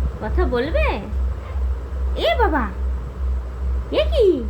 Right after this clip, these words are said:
মুখ দিয়ে কথা বলতে বলেছি, পিছন দিয়ে নয়।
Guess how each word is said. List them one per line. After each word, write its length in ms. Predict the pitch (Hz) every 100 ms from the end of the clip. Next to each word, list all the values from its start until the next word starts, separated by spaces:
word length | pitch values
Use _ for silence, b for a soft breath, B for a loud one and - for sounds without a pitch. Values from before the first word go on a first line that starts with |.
| - - - - -
মুখ 260 | 285 330 440
দিয়ে 220 | 440 508
কথা 300 | 587 554 571
বলতে 280 | 539 508 494
বলেছি, 320 | 453 392 392 370
পিছন 420 | 440 466 622 587
দিয়ে 200 | 539 554 415
নয়। 480 | 359 302 233 196